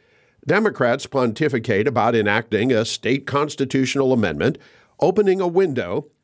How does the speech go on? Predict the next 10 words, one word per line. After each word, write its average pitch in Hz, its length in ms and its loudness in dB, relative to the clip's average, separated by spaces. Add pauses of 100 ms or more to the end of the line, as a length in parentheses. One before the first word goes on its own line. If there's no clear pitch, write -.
to 139 140 0
allow 147 300 0
victims 147 500 0
of 110 160 0
child 131 320 0
sexual 127 500 0
abuse 101 400 0
to 120 220 0
retroactively 131 1300 0
sue 120 680 0